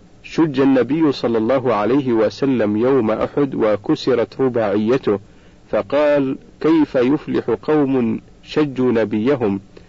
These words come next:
فنزلت: 'ليس لك من الأمر شيء'". متفق عليه. والقول الثاني في سبب نزول الآية ما روى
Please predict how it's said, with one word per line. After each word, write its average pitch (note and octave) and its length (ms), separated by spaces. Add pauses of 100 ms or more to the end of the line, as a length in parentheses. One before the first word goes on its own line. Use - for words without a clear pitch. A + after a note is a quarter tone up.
(240)
فنزلت: B2+ 760
'ليس C3+ 400
لك B2 320
من G#2+ 260
الأمر G#2 540
شيء'". G#2+ 320 (840)
متفق A2+ 560
عليه. F#2+ 420 (600)
والقول A2 600
الثاني A2 540 (320)
في A2 120
سبب B2+ 440
نزول A2 480
الآية A#2+ 580 (540)
ما A2 440 (800)
روى C3 560